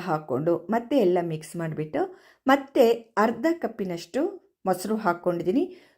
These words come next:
ತುಂಬ ಹುಳಿ ಮೊಸರನ್ನ ಇದಕ್ಕೆ ಉಪಯೋಗಿಸ್ಬೇಡಿ, ಸಿಹಿ ಮೊಸರನ್ನೇ ಹಾಕ್ಕೊಳ್ಳಿ. ರಾತ್ರಿ ಎಪ್ಪಾಕಿದಂತಹ ಮೊಸರನ್ನ ಬೆಳಗ್ಗೆಗೆ ಉಪಯೋಗಿಸ್ಕೋಬೋದು ನೀವು,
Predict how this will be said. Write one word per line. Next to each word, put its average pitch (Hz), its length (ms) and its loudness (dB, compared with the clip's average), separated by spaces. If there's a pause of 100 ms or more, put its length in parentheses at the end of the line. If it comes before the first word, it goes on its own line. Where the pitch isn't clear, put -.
(140)
ತುಂಬ 359 300 4 (120)
ಹುಳಿ 247 220 4 (120)
ಮೊಸರನ್ನ 190 400 -2 (100)
ಇದಕ್ಕೆ 165 340 -4
ಉಪಯೋಗಿಸ್ಬೇಡಿ, 175 680 -2 (360)
ಸಿಹಿ 311 300 4
ಮೊಸರನ್ನೇ 185 500 -2
ಹಾಕ್ಕೊಳ್ಳಿ. 180 420 -2 (580)
ರಾತ್ರಿ 277 440 6 (180)
ಎಪ್ಪಾಕಿದಂತಹ 208 840 -2
ಮೊಸರನ್ನ 165 420 -2 (260)
ಬೆಳಗ್ಗೆಗೆ 233 520 2 (180)
ಉಪಯೋಗಿಸ್ಕೋಬೋದು 160 760 -6 (100)
ನೀವು, 185 180 -4